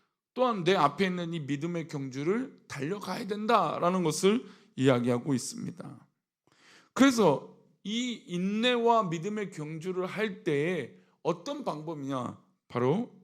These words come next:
이 절입니다. 함께 읽겠습니다.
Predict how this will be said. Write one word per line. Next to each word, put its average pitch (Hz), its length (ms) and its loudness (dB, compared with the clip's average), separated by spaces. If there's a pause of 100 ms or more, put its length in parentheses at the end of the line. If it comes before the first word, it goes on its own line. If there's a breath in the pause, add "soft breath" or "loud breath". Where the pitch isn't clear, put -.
(200)
이 120 180 -4
절입니다. 127 640 -2 (260)
함께 143 260 -12
읽겠습니다. 113 680 -10